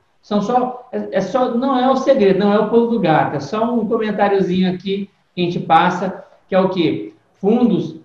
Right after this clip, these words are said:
de galpões logísticos, a gente gosta de olhar fundos que tenham mais de cinco galpões, pelo menos, tá? Às vezes a gente pode abrir uma exceção, mas a regra são cinco galpões por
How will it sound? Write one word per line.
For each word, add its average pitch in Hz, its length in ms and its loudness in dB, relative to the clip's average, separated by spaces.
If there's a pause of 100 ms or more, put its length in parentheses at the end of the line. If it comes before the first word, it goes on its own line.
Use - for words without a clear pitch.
de 147 680 4
galpões 147 480 0
logísticos, 156 640 -4
a - 20 -6
gente 208 160 -8
gosta 202 220 -2
de 202 80 -2
olhar 190 240 0
fundos 202 200 -4
que - 60 -14
tenham 208 180 -4
mais 202 320 -2
de 208 60 -4
cinco 202 420 -6
galpões, 190 520 0
pelo 202 260 -2
menos, 127 400 -4 (260)
tá? 143 280 -10 (500)
Às 143 100 -2
vezes 190 140 0
a 233 60 2
gente 220 100 -2
pode 208 140 0
abrir 185 140 0
uma 185 80 2
exceção, 180 300 -4
mas 185 180 0
a 180 40 2
regra 175 260 -2
são 185 160 -4
cinco 190 240 -4
galpões 180 440 -2
por 196 200 -2